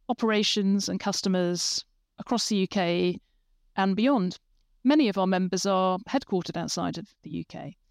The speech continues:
So it's important to me that we understand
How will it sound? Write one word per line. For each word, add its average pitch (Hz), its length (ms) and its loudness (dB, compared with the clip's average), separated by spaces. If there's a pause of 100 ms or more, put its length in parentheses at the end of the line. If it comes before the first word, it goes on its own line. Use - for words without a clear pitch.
(380)
So 233 100 0
it's 214 100 2
important 247 560 2
to - 240 -4
me 180 340 2
that 180 340 0 (180)
we 196 500 0 (680)
understand 202 760 2